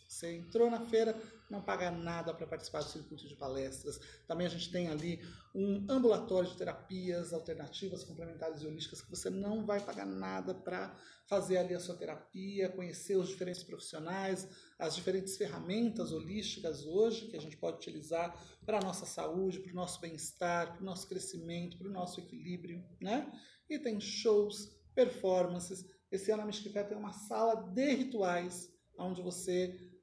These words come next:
vai poder curtir ali, né, um ritual de uma hora e meia, duas horas, é, porque a Mystic Fair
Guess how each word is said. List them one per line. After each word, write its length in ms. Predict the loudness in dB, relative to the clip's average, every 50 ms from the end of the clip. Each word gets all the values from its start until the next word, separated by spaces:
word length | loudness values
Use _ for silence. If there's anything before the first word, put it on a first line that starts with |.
| _
vai 120 | 2 2 4
poder 180 | 2 2 0
curtir 500 | 0 -2 -4 -4 -4 -6 -4 0 2 2
ali, 440 | 2 2 0 -2 -4 -4 -4 -6 -8 -12 -14 -16 -20 _ _ _ _ -14
né, 240 | -6 -4 -2 -2 -2
um 80 | -2 -4
ritual 320 | -4 0 2 4 4 4
de 140 | 2 0 -4
uma 200 | -4 -4 -2 0
hora 220 | 2 2 2 2
e 80 | 0 -2
meia, 420 | 0 2 4 4 4 4 2 0
duas 440 | -2 0 0 2 2 2 0 -2 -2
horas, 720 | 0 4 6 6 8 8 6 6 4 2 2 0 -2 -4 -8 -16 -20 _ _ _ _
é, 280 | 0 2 4 4 2 0
porque 280 | -2 -4 -6 -2 -2
a 80 | -2 0
Mystic 340 | 0 -2 -4 -4 -6 -6 -4
Fair 240 | 0 0 0 0